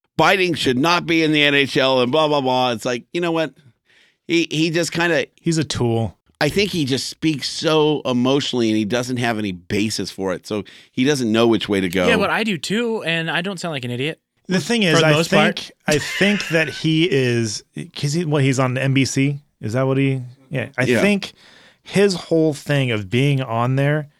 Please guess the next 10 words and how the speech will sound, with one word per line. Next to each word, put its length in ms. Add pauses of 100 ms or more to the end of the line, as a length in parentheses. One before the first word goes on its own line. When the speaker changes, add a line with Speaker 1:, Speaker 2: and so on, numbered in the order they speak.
(280)
Speaker 2:
is 160
to 160
literally 520
piss 440
off 280
everybody 500
else 260
on 120
the 60
panel. 320